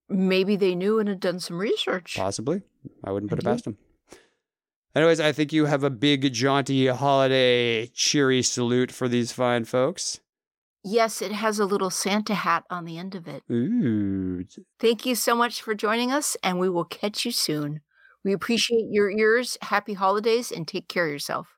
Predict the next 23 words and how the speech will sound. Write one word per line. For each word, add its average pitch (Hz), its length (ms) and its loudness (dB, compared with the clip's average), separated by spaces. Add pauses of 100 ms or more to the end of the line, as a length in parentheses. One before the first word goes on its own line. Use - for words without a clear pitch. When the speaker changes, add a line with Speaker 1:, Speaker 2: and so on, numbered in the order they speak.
(100)
Speaker 2:
Happy 143 240 2
holidays. 131 540 4
We 123 160 2
hope 120 200 2
you 123 100 2
enjoy 117 280 4
it 110 100 0
however 113 600 2
you 117 240 2
choose 123 280 0
to - 80 -6
spend 131 280 0
it. 131 400 0
Uh, 117 680 4
cleaning 131 260 0
gutters, 139 540 2
tying 131 280 0
people 131 260 -2
up, 135 200 2 (220)
you 220 160 -6
know, 185 200 -2
tearing 139 460 2
Speaker 1:
Shredding 247 560 0